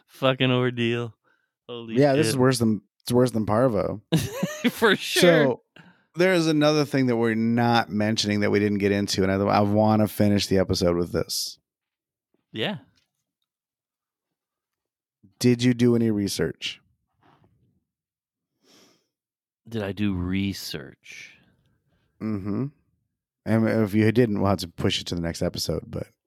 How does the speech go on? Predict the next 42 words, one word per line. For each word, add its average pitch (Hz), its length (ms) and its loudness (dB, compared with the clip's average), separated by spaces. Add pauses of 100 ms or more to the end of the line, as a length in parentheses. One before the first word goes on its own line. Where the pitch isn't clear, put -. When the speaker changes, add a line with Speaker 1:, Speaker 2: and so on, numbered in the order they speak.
Speaker 2:
you 87 140 -8
were 87 80 -4
supposed 101 1160 -2
to 85 80 -8
be 87 160 -8
doing 85 300 -10
some - 300 -14
sort 90 240 -8
of, 82 60 -10
like, 82 160 -10
looking 90 380 -4
somebody 85 500 -10
up. 127 200 -4 (1400)
Speaker 1:
Oh, 80 440 -16 (1300)
I 90 80 -12
didn't. 85 460 -12 (560)
I - 80 -10
don't 95 80 -4
even, 135 120 6
Speaker 2:
Ah. 117 500 0
Speaker 1:
I 110 40 0
don't 113 120 2
even 101 160 0
know 98 120 4
who 104 140 2
I'm 98 120 -2
supposed 95 240 -4
to 107 60 -10
be 135 100 0
<laughs> 160 200 2
looking 170 360 -2
up, 165 140 0
to 143 100 -8
be 131 160 -4
honest 131 340 -2
with 120 160 -4
you. 120 180 -4 (120)
Speaker 2:
Hank 147 300 0
the 139 80 -6
Tank, 190 380 0
my 147 120 0
friend. 165 460 0